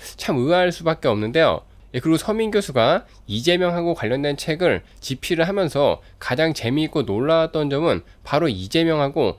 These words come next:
김혜경 씨의 관계라고 이야기하는데, 이재명은 현재 아내 김혜경 씨가 오 급 배모 씨에게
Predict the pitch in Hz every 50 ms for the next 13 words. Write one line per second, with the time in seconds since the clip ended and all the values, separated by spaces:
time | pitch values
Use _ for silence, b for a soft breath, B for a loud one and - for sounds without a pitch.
0 | b b b - - - 117 139 165 170 175 165 165 - - 156 - - 117 123
1 | 131 147 147 147 147 143 131 117 120 123 127 131 127 123 123 131 160 151 113 87
2 | 82 b b b b b 107 104 117 165 165 165 170 160 151 147 160 208 202 165
3 | 147 160 143 95 - - b b b b - 101 135 165 175 165 - - - 117
4 | 143 151 151 156 151 139 - - 127 - 156 127 90 82 b b b b - 107
5 | 127 143 165 - - - 101 113 143 160 - - 175 170 147 117 107 120 160 185
6 | -